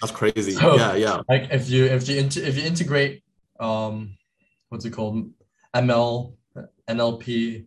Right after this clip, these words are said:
Speaker 2: like, models with maximizing <laughs>
Speaker 1: Mm-hmm.
Speaker 2: the R O A S, right? You can really,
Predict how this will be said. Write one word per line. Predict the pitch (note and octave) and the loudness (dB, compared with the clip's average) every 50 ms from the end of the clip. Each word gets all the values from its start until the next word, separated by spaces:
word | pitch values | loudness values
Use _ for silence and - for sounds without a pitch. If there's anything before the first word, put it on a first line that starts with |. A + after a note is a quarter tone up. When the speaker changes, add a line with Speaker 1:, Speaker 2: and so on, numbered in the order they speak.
| _ - | _ -12
Speaker 2:
like, | G#2+ G#2 G2+ - - - | -10 -10 -10 -12 -12 -6
models | A2+ G#2+ G#2+ A2 A2 A2 G#2+ G2+ - - | -6 -4 -4 -4 -4 -6 -8 -8 -10 -8
with | A2 G2 G2 F#2+ - _ _ _ _ _ _ _ _ _ - B2+ | -8 -6 -8 -8 -10 _ _ _ _ _ _ _ _ _ -2 0
maximizing | A#2+ B2+ B2+ - - C#3 C3 B2 A#2 C3 C3 B2+ - C#3+ F3 F3+ E3 - - | 2 2 2 2 2 2 4 4 4 4 2 4 4 4 6 6 4 4 0
<laughs> | - - - - A3+ - - | -6 -12 -14 -14 -14 -10 -4
Speaker 1:
Mm-hmm. | - F#3 F3 C#3 B2 - B2 A2+ G2+ - - - - C3+ | 4 4 6 6 4 2 0 -2 -4 -6 -8 -10 -2 2
Speaker 2:
the | B2+ C3+ | 4 4
R | B2 B2 C3+ C3 | 6 8 8 8
O | B2+ B2+ | 8 6
A | B2 B2+ | 4 2
S, | B2 A#2+ A#2 A#2 - - | 2 2 0 -2 -4 -4
right? | A#2+ A2+ A2 B2 | -2 -4 -4 -2
You | B2+ C3 | -2 -4
can | C3 - D3+ D3 | -4 -4 -4 -2
really, | C#3 C#3 C#3+ D3 D3+ D3+ D#3 D3+ D3 D3 C#3+ D3 | 0 -2 -2 -2 -2 -2 -2 -2 -4 -4 -6 -10